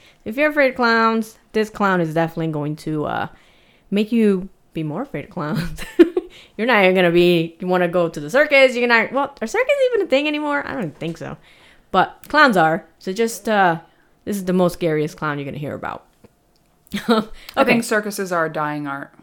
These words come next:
Speaker 2: Just,
Speaker 1: Yeah,
Speaker 2: just
Speaker 1: yeah,
Speaker 2: to
Speaker 1: they
Speaker 2: address
Speaker 1: are.
Speaker 2: that.
Speaker 1: They are. Definitely the, the animal portion
Speaker 2: Yeah.
Speaker 1: of it. They're like, "Fucking get out of here
Speaker 2: Yeah.
Speaker 1: with your, with your dumb shit." But anyways,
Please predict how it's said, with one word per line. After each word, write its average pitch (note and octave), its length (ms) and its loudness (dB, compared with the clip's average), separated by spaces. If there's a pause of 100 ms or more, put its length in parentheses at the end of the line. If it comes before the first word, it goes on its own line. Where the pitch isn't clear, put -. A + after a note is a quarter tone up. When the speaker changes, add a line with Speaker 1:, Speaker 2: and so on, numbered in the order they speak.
(260)
Speaker 2:
Just, G3+ 60 -4
Speaker 1:
Yeah, G3+ 220 6
Speaker 2:
just - 120 -14
Speaker 1:
yeah, F3+ 200 2 (100)
Speaker 2:
to D3+ 40 -12
Speaker 1:
they F#3 160 -2
Speaker 2:
address E3 80 2
Speaker 1:
are. C#3+ 180 0
Speaker 2:
that. - 100 -14
Speaker 1:
They E3+ 120 -2
are. C3+ 200 -4 (100)
Definitely G#3+ 360 -2
the, E3 280 0
the - 160 -6
animal F3 260 0
portion D#3+ 420 -6
Speaker 2:
Yeah. D#3 140 -2
Speaker 1:
of - 60 -8
it. - 120 -12
They're D#3 120 -6
like, - 220 -10 (760)
"Fucking F#3 420 -12
get F3 120 -4
out E3 140 -6
of C3+ 60 -10
here C#3 120 -10
Speaker 2:
Yeah. F#3 220 -4
Speaker 1:
with C#3+ 80 -6
your, D3 100 -10 (220)
with E3+ 120 -18
your B2+ 80 -16
dumb C#3 200 -10
shit." - 260 -14
But G3+ 140 0
anyways, F3+ 240 -2